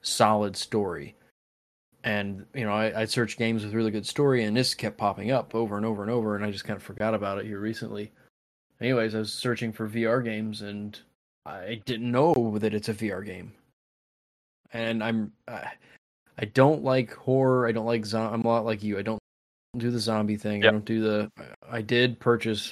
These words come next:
Speaker 1: Phasmophobia
Speaker 2: Phasmophobia.
Speaker 1: for myself,
Speaker 2: <laughs>
Speaker 1: but, uh, I haven't, I'm actually started to install that, and just now I paused it for the podcast 'cause my
Speaker 2: Yep.
Speaker 1: internet won't, uh, keep up. But, uh, I, I feel like I'm gonna regret that.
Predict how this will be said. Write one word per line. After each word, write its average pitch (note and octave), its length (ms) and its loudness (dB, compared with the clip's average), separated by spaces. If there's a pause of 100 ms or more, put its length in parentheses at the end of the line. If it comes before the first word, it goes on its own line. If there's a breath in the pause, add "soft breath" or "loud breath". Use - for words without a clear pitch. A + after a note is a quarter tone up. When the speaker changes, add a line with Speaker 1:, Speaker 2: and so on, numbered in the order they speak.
(100)
Speaker 1:
Phasmophobia G#2 280 4
Speaker 2:
Phasmophobia. G2+ 440 6
Speaker 1:
for B2+ 80 6
myself, F#2+ 440 0
Speaker 2:
<laughs> - 80 -20
Speaker 1:
but, F#2+ 200 -6 (600 loud breath)
uh, F#2+ 320 -2
I G#2 60 -4
haven't, G#2 220 -4 (200)
I'm A2 180 -4
actually G#2 280 -4
started G#2 400 0
to G#2+ 120 -4
install G2+ 360 -2
that, G2 140 -4
and G2+ 80 -12
just G#2 160 -8 (260)
now G2+ 180 -4
I G2+ 40 -6
paused G2+ 340 -2
it G2 80 -12
for G#2+ 80 -8
the G#2 60 -4
podcast G#2 640 -4
'cause - 140 -18
my G2+ 100 -4
Speaker 2:
Yep. G#2 80 6
Speaker 1:
internet G2+ 220 -4
won't, G#2 260 -10 (100)
uh, A2+ 120 -8 (440)
keep A2 160 -2
up. A2 180 2 (200)
But, A2+ 140 2
uh, A2+ 300 2 (220)
I, A#2+ 160 -6
I B2 60 -2
feel B2 180 2
like G#2+ 80 4
I'm G#2 80 0
gonna G#2 160 0
regret G#2+ 240 2
that. A2+ 340 0